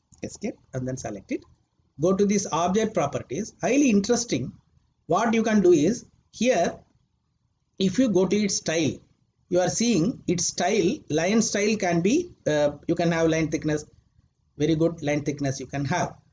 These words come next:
But remember, you can change the, uh, color, or you can change the style of each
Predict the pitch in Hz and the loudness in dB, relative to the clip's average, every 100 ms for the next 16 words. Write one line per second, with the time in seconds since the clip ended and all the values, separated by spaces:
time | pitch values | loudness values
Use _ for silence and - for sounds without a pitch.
0 | _ _ _ 170 175 208 302 254 175 - | _ _ _ -2 2 4 4 4 2 0
1 | 196 220 247 247 - - 202 208 262 262 | 0 2 2 2 0 -4 0 2 4 4
2 | 208 175 254 339 - _ _ _ - 147 | 2 2 0 -4 -8 _ _ _ -2 0
3 | 143 135 - 170 170 185 190 185 170 156 | 2 -2 -6 -2 2 2 2 2 2 0
4 | 147 147 - 190 214 190 175 - - 175 | 0 -2 0 0 2 0 0 -2 -2 0
5 | 196 208 185 170 240 - | 2 2 0 0 0 0